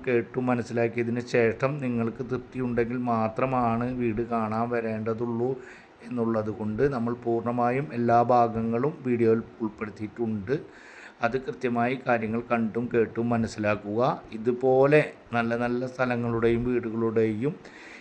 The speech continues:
ജില്ലയിലെ വിവിധ പ്രദേശങ്ങളിലെ വീഡിയോകളാണ് നമ്മൾ ഡെയിലി കാലത്ത് എട്ട് മണിക്ക് ചെ-, മുടങ്ങാതെ ചെയ്തുകൊണ്ടിരിക്കുന്നത്. നമ്മൾ ചെയ്യുന്ന വീഡിയോകൾ തത്സമയം നിങ്ങൾക്ക് ലഭിക്കാൻ നമ്മുടെ ചാനൽ ഒന്ന് സബ്സ്ക്രൈബ് ചെയ്യുക, അതുപോലെ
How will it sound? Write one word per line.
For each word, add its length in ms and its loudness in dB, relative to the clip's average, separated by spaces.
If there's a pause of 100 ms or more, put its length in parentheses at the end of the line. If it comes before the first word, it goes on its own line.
(180)
ജില്ലയിലെ 520 4
വിവിധ 420 0 (120)
പ്രദേശങ്ങളിലെ 880 0
വീഡിയോകളാണ് 920 2 (140)
നമ്മൾ 220 2 (180)
ഡെയിലി 440 2 (120)
കാലത്ത് 420 2 (100)
എട്ട് 360 0
മണിക്ക് 400 0
ചെ-, 100 -6 (120)
മുടങ്ങാതെ 560 2 (100)
ചെയ്തുകൊണ്ടിരിക്കുന്നത്. 960 0 (100)
നമ്മൾ 180 0 (120)
ചെയ്യുന്ന 480 -2 (100)
വീഡിയോകൾ 440 2 (100)
തത്സമയം 640 -4
നിങ്ങൾക്ക് 360 -4
ലഭിക്കാൻ 400 -2 (600)
നമ്മുടെ 320 -2
ചാനൽ 360 0
ഒന്ന് 180 0
സബ്സ്ക്രൈബ് 500 -2
ചെയ്യുക, 240 4 (260)
അതുപോലെ 360 0